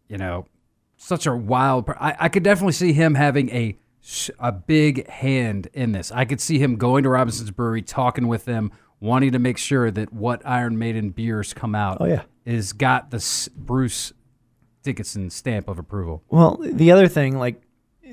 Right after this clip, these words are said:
Speaker 2: I don't know if a lot of people are aware of this, but he writes none of the lyrics for Iron Maiden. Those are all written by bassist Steve Harris. And,
Speaker 1: That's
Speaker 2: uh,
Speaker 1: not surprised, 'cause also people don't, you, you don't think about it 'cause he's been there so long,
Speaker 2: Yeah.
Speaker 1: but he's not the original lead singer.
Speaker 2: No, that was, uh,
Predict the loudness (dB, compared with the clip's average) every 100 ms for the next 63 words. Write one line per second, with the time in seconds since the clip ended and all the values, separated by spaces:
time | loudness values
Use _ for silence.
0 | -20 -10 2 4 6 4 2 0 -2 -4
1 | 0 0 0 -2 -4 -2 -2 -2 -2 -2
2 | -2 -2 -4 -6 -8 -8 _ -20 0 4
3 | 8 6 4 0 0 0 -2 -4 -6 -6
4 | -6 -8 -10 -8 -8 -10 -12 -14 -18 -20
5 | _ -20 -20 0 4 6 6 6 4 2
6 | 0 -4 -4 -4 -6 -6 -8 -6 -6 -4
7 | -6 -6 -8 -12 -16 _ _ -8 -4 -2
8 | -2 0 -2 -2 -2 -2 -2 0 2 2
9 | 2 2 2 2 -2 -10 -20 _ _ _
10 | _ _ -14 -12 -14 -4 2 2 4 2
11 | 6 4 4 0 0 -2 0 2 4 2
12 | 2 -2 -4 0 4 6 6 2 0 2
13 | 6 6 6 2 2 2 2 0 0 -2
14 | -2 -6 -6 0 2 4 4 4 4 2
15 | 0